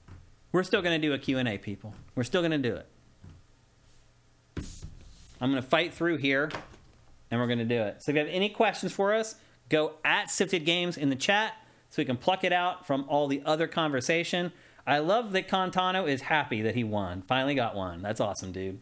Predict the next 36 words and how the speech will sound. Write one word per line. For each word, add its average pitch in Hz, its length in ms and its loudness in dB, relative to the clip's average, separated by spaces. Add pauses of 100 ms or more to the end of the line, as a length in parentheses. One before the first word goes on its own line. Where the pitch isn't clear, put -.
(680)
Uh, 139 480 4
let's 165 180 2
head 202 300 2
to 220 360 0
chat 269 380 2
and 165 80 -4
see 208 100 2
what 196 120 2
you 208 60 2
guys 214 120 4
are 202 80 2
asking 208 320 0
us. - 360 0 (1200)
Um, 180 240 2
El 180 160 4
Guapo 196 720 2
three 214 220 0
three 226 180 0
eight 214 120 2
five, 180 400 2
"With 156 100 -2
the 175 80 0
announcement 220 360 2
of 175 80 -2
the 175 100 2
M 190 120 2
G 180 100 4
S 196 100 0
collection 147 380 0
on 135 80 2
current 151 260 0
gen 120 160 0
consoles, 220 440 0
I'm 165 100 0
still 214 160 2
befuddled 202 680 2